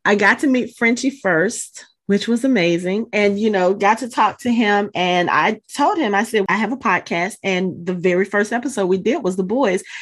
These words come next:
He was like, "Really? That's so cool." He said, "I'm happy to hear that people are, are enjoying it." I was like,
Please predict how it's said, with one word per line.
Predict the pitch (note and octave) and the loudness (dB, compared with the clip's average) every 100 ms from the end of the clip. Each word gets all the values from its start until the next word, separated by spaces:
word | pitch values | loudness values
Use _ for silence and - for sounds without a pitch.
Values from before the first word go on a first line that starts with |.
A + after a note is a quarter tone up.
| - | 0
He | G4 | 4
was | A#4 F#4 | 4 6
like, | E4 B3+ | 6 4
"Really? | G#3 A3 F#4+ A#4+ A#4 G#4+ | 2 4 4 6 4 4
That's | G#4+ G#4+ - | 2 2 2
so | F#4 G#4+ | 2 2
cool." | - G#4+ C5 G#3 D3+ - - - - | 2 4 6 6 4 0 -8 -20 0
He | G#4 | 2
said, | G#4 E4 | 4 2
"I'm | D#4+ | 2
happy | C#4+ F4+ F#4 | 2 2 0
to | D#4 | -2
hear | C#4 E4 | 0 -2
that | D4+ C#4 | -2 0
people | E4 D4+ | -2 0
are, | C#4 C4 C4+ - _ _ - | 0 0 -2 -8 _ _ 0
are | B3 | 2
enjoying | A3 F3 G#3+ E4+ G#3 | 2 2 0 2 0
it." | G3 | 0
I | |
was | G#3+ E3+ | 0 -2
like, | B2 C#3 | -6 -10